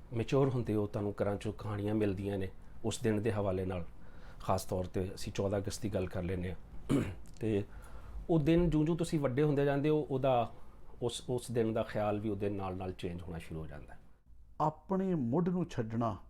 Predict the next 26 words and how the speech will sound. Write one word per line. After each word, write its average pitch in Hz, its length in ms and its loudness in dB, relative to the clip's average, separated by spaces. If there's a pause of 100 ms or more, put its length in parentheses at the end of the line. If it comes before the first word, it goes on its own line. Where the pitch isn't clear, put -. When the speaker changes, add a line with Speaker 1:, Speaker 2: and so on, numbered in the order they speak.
(140)
Speaker 2:
ਬੜਾ 120 160 0
ਔਖਾ 110 300 -2
ਹੁੰਦਾ - 200 -10
ਹੈ। - 100 -14 (640)
ਇਹਨੂੰ 247 160 8
ਇਸ 226 80 6
ਤਰ੍ਹਾਂ 233 220 4
ਵੇਖੋ, 135 480 0 (500)
ਜਦੋਂ 175 360 4
ਅੱਜ 175 140 2
ਅਸੀਂ 175 160 0
ਕੈਨੇਡਾ 160 300 2
'ਚ 156 60 -4
ਕਿਸੇ 170 260 -2
ਨੂੰ 165 100 2
ਮਿਲਦੇ 120 280 2
ਹਾਂ, 139 60 2
ਅਸੀਂ 139 120 0
ਪੁੱਛਦੇ 139 240 0
ਹਾਂ, 147 160 4 (460)
"ਅੱਛਾ - 140 -8
ਜੀ, 190 60 2
ਆਪਣਾ 165 220 4
ਕਿਹੜਾ 151 360 2
ਇਲਾਕਾ 120 360 -2
ਹੈ? 117 120 -8